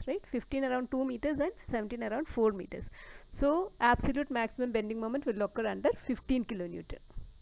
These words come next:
Okay. Now you cannot directly keep fifteen kilonewton on top of section, uh,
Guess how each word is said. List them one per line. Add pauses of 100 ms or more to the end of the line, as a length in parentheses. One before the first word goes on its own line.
Okay. (1500)
Now
you
cannot
directly
keep
fifteen
kilonewton
on
top
of
section,
uh,